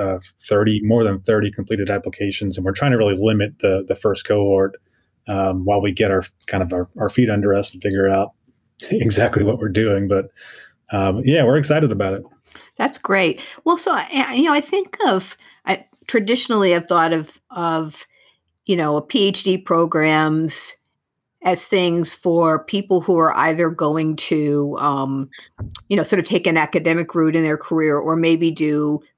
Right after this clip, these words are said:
Speaker 2: research, work for a think tank. Uh, is that the case here, or are there more practitioners in this kind of a P H D program, or has that changed at all?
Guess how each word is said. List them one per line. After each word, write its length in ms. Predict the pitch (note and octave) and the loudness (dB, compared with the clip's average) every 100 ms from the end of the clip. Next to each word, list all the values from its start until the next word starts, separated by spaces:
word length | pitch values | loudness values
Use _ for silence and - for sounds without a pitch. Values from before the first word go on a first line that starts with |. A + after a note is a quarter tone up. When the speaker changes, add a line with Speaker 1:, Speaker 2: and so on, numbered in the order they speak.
| - | 0
Speaker 2:
research, 540 | F#3+ F#3 F#3 E3+ - | 0 2 2 0 0
work 220 | E3+ E3+ | -2 -2
for 100 | E3 | -2
a 60 | D#3+ | -2
think 360 | - D#3+ D#3 - | -2 -2 -2 -6
tank. 580 | E3 D3 D3 D3 - - - - - _ | -6 -2 -2 -4 -8 -20 -20 -20 -20 _
Uh, 300 | F#3+ F3+ F3 - | 2 4 2 2
is 140 | G#3 | 0
that 180 | - F4 | 0 -2
the 60 | - | -2
case 300 | - D4+ D#4 | 0 0 2
here, 280 | D#4 D#4 F#4+ | 2 2 4
or 220 | F#3 F#3 | 4 2
are 60 | |
there 220 | F#3 F#3 F#3 | 4 2 2
more 580 | F#3+ F#3+ G3 G3 F#3+ _ _ _ _ | 2 4 4 2 -2 _ _ _ _
practitioners 1200 | - G#3+ F#3 - B3+ - F3 E3 E3 D#3+ D#3+ - - _ - | -2 -2 -2 -4 -4 -2 -2 0 2 0 -2 -6 -16 _ -6
in 300 | E3+ E3 E3 | -2 0 0
this 180 | E3+ | -2
kind 340 | - F3 E3 D#3+ | -2 -2 0 0
of 120 | D#3+ | -2
a 40 | |
P 220 | D#3+ F3 E3+ | -2 0 0
H 120 | D#3+ | 2
D 120 | E3 | 0
program, 340 | E3 D#3 D#3 | 0 -2 -2
or 180 | D#3+ D#3+ | 0 0
has 260 | E3 - E3 | 0 -2 -2
that 160 | F3 | -2
changed 420 | - C#3 C#3+ C#3+ C3+ | -2 -4 -6 -6 -8
at 120 | C#3 | -8
all? 340 | B2+ B2 - | -6 -6 -10